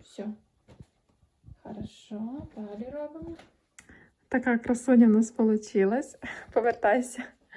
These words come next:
Покажемо, що в нас тут вийшло. Щось накрутили. І можна вже спадки. Ось бачите, як воно.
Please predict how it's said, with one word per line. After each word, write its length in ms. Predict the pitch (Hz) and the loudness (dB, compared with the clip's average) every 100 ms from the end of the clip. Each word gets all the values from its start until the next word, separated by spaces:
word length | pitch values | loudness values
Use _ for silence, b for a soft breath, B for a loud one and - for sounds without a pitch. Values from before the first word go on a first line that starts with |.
| B B B B B _ | B B B B B _
Покажемо, 600 | 240 226 214 214 220 226 | -6 2 2 4 2 0
що 140 | 226 | 0
в 60 | 220 | 0
нас 160 | 220 220 | 0 -2
тут 260 | 208 - - | -8 -8 -6
вийшло. 500 | 202 202 247 - 285 | -2 -2 -2 -4 -4
Щось 300 | - 240 240 | 0 0 2
накрутили. 840 | 220 202 214 202 262 277 320 330 339 - b b b b b b b | 0 0 -4 0 2 4 2 2 -2 -8 b b b b b b b
І 280 | - 277 320 | -4 -2 0
можна 400 | 262 240 247 240 | 4 6 4 0
вже 240 | 220 233 | 0 -2
спадки. 640 | 233 - 202 190 - - 220 | -4 -4 -2 -2 -2 -6 -6
Ось 100 | 220 | -4
бачите, 380 | 233 254 - | -4 -6 -8
як 280 | 220 214 - | -6 -6 -4
воно. 220 | 220 214 | 0 0